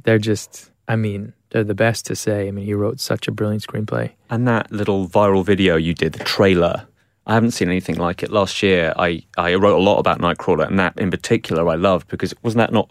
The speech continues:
Speaker 2: in part your idea to deliver that speech over several locations?
Speaker 1: Yes.
Speaker 2: And then kind of push it together in this kind of hypnotic teaser?
Speaker 1: Well, as every kind of great thing, you know, as it, as it all is, happens and is invented,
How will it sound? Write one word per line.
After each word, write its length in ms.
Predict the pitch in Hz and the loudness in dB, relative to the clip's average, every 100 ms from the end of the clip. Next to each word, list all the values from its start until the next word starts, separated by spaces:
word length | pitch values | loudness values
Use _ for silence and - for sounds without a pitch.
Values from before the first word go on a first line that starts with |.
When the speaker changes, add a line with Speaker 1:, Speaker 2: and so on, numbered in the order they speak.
| - | -2
Speaker 2:
in 100 | 98 | -2
part 240 | - 95 | 0 0
your 260 | 90 104 101 | 4 4 4
idea 320 | 90 82 78 | 2 0 -2
to 220 | - 92 | -4 -4
deliver 320 | 85 90 95 90 | 0 2 2 2
that 160 | 90 | 0
speech 340 | - 90 82 90 | -2 -4 -4 -2
over 360 | 82 85 80 - - - | 0 0 -2 -8 -20 -4
several 340 | - 101 95 | 0 2 4
locations? 800 | 87 - 98 90 - 85 - - | 2 2 0 0 -2 -4 -4 -4
Speaker 1:
Yes. 320 | 104 - - _ _ - | -4 -6 -20 _ _ -2
Speaker 2:
And 100 | 90 | 0
then 80 | 90 | 2
kind 160 | 90 87 | 0 -2
of 140 | - _ _ _ | -4 _ _ _
push 240 | - - - | -4 -2 -4
it 80 | |
together 440 | 98 95 90 80 80 | 0 2 2 2 0
in 120 | 80 | 0
this 420 | 82 - - - - | -2 -2 -6 -8 -8
kind 160 | - 95 | -4 -2
of 60 | - | 0
hypnotic 880 | 107 101 98 - 85 - - - _ _ _ _ _ | 0 4 4 2 -2 -2 -8 -16 _ _ _ _ _
teaser? 460 | - 104 - - - - - - _ | 2 2 4 -2 -4 -18 -20 -20 _
Speaker 1:
Well, 140 | 123 120 | 0 2
as 280 | 123 131 | 2 2
every 460 | 147 123 123 135 127 | 0 0 2 2 0
kind 280 | - 120 117 | -2 -2 -2
of 120 | 104 | -2
great 260 | 110 113 - | 0 0 0
thing, 480 | - 110 107 104 - _ _ _ _ - | -2 -2 -2 -6 -10 _ _ _ _ -8
you 80 | 117 | -4
know, 120 | 107 | -2
as 160 | 107 104 | -2 -2
it, 120 | 104 - | -4 -2
as 160 | 110 107 | -2 0
it 100 | 107 | 2
all 200 | 107 107 | 2 0
is, 160 | 95 - | -4 -4
happens 420 | 110 101 110 104 | -4 -2 -4 -6
and 100 | 104 | -6
is 100 | 101 | -6
invented, 520 | 104 110 107 113 107 | -4 -2 -2 -4 -6